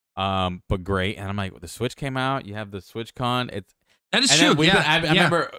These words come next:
Speaker 1: even with the kids, they, they were asking, "Do they have, like, a bowling game or something like that?" 'Cause they remember playing the Switch ones
Speaker 2: Guess
Speaker 1: that I
Speaker 2: what?
Speaker 1: used to play.
Speaker 2: Guess what,
Speaker 1: It's
Speaker 2: kids?
Speaker 1: coming. It's coming. So I'm like, "Guys," I, I remember I showed them, I was like, "Look, the bowling version of this thing."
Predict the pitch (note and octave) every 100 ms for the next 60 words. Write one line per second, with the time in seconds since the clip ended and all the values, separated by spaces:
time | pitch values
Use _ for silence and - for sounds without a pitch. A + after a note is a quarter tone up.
0 | D3 D3+ D#3+ D3 A#2 - C#3 B2+ F#2 F#2
1 | G2 G2 A2+ A2 F2 G2+ G#2 E2+ G#2 C#3
2 | C3 F2+ F#2 A2+ C3+ C#3+ C#3 C#3+ D3+ C#3+
3 | D3 A2 G2+ A2+ A2+ - A#2 C3+ G#2+ G#2
4 | G#2+ C3+ F#3 D3 C3+ - G2 - F2 E2
5 | - _ _ _ A2 A2+ G2 F#2 F#2+ E3
6 | E3 D#2 - - B2+ A#2+ F#3+ A3 G#2+ -
7 | D3+ D#3 B2+ B2+ D3 G#2 - - _ _
8 | _ _ _ _ _ - C3 D3+ G3 D#3+
9 | - F#3+ E3+ D#3+ F#3 D4 D#4 G3 F3+ G3+
10 | D4 D4+ B3 F#3+ E3+ G4 D#3 D3 A#4 B2